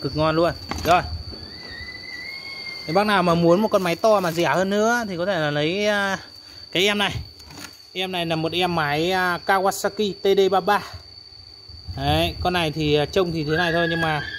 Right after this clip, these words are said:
máy của nó thì hơi còn cực tốt nhá. Hơi thì rất tốt luôn. Ba lô thì, à, cần con này lại đẹp nhá.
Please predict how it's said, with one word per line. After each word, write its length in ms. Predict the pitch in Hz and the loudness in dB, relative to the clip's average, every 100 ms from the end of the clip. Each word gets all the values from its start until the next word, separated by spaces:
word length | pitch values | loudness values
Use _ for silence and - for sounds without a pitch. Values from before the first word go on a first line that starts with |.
| - - - - - | -10 -10 -14 -20 -10
máy 180 | 139 165 | -4 -2
của 100 | 180 | 0
nó 200 | 151 160 | 2 2
thì 100 | 175 | 2
hơi 220 | 170 180 | 2 2
còn 120 | 156 | 2
cực 220 | 143 160 - | 0 -2 4
tốt 220 | 214 214 | 4 4
nhá. 160 | 220 180 - - - - - | -2 -2 -8 -20 -20 -16 -4
Hơi 120 | 160 | -4
thì 80 | 147 - 190 | -4 -4 -4
rất 100 | 202 | 0
tốt 100 | 208 196 | 0 2
luôn. 160 | 185 - - - - - - - - | 0 -2 -8 -10 -8 -8 -8 -8 -4
Ba 120 | 160 | -2
lô 280 | 170 170 160 160 | 0 2 0 0
thì, 300 | 147 139 135 | 0 2 2
à, 380 | 127 127 127 - - - - - - - 208 | 2 0 -2 -4 -6 -8 -6 -8 -6 -2 0
cần 160 | 196 | 2
con 100 | 226 | 2
này 140 | 226 190 | 2 0
lại 140 | 180 | 0
đẹp 220 | 180 160 | 0 0
nhá. 200 | 175 214 | 0 -2